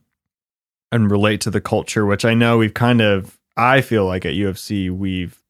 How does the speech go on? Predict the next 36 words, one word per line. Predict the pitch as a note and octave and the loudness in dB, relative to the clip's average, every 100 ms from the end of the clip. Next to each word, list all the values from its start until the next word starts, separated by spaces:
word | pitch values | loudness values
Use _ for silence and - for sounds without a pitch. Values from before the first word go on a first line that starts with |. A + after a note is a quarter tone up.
| _ _ _ | _ _ _
w-, | A2+ A2 G2 | -14 -10 -4
every | - A#2 A#2 | -2 0 2
now | G#2 G2+ | 2 0
and | G2+ | 0
then | G2+ | -2
in | F#2 | -4
a | |
sermon | - C#3+ B2+ A#2+ A2+ | -2 2 4 4 2
or | A2 | 0
in | F#2+ | -2
a | F2+ | -2
podcast, | A2+ G#2+ G2 G#2 G2 | 0 -2 0 -4 -2
we've | A2 | -4
mentioned, | G2+ G2+ F#2+ G#2+ F#2+ | -2 -2 -2 -4 -4
like, | F#2+ - | -6 0
"Oh, | A3+ | 2
yeah, | A3 B2+ | 4 4
we | A2+ | 4
relate | C3+ A#2+ F#2+ | 4 2 0
to | - | -2
the | A#2 | -4
culture." | E3 D#3 F#2 | -2 -2 -2
And | F#2 G2+ | -2 -2
we've | G2+ | 0
talked | A2+ G2 | 0 0
about | A2 G2 | -2 -2
it | C2+ | 0
a | G#2 | -2
little | G#2 G#2 A2 | 0 2 2
bit, | A#2 A#2+ A2+ - | 4 2 2 -2
but | G#2 F#2+ - _ _ _ _ _ | -2 -2 -4 _ _ _ _ _
we | D#3 | -4
haven't | C3 F2+ | -2 0
really | G2 G#2 G2 | 0 2 2
dug | F#2 F#2+ F2+ | 0 -2 -2
in, | F#2+ F2+ F2 | -2 -4 -6